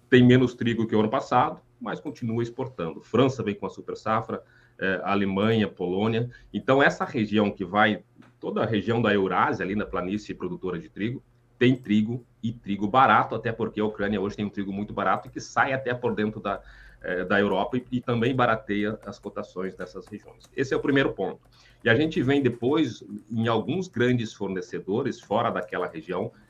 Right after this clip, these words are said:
eh, que tem complicações. A gente pode colocar nessa lista a questão indiana, conforme eu já falei, já está fora do mercado. Depois a Austrália, né, que tem uma safra a se consolidar ainda, eh, aqui do Hemisfério Sul, então não colheu ainda,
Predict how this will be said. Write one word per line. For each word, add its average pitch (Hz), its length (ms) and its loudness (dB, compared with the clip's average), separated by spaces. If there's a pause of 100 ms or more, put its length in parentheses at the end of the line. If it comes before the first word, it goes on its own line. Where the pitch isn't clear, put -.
(320)
eh, 101 240 2
que 123 160 -4
tem 113 260 2
complicações. - 1000 -4 (220)
A 98 100 0
gente 107 240 -4
pode 107 280 2
colocar 104 380 0
nessa 98 260 -2
lista 92 400 -4
a 85 40 -8
questão 87 400 -8
indiana, 120 440 2
conforme 85 400 -8
eu 82 40 -10
já - 80 -16
falei, 92 540 -4
já 87 80 -8
está 80 220 -8
fora 80 260 -8
do 90 80 -10
mercado. 107 500 0 (500)
Depois 113 440 4
a 123 80 8
Austrália, 120 840 4 (380)
né, 80 160 -6
que - 100 -6
tem 117 220 0
uma 127 120 2
safra 107 360 0
a - 20 -8
se - 120 -10
consolidar 90 680 -2
ainda, 107 520 0
eh, 71 320 -8
aqui - 160 -16
do 87 80 -8
Hemisfério 85 360 -8
Sul, 104 260 -8
então 92 200 -6
não 92 100 -6
colheu 87 340 -4
ainda, 101 340 -6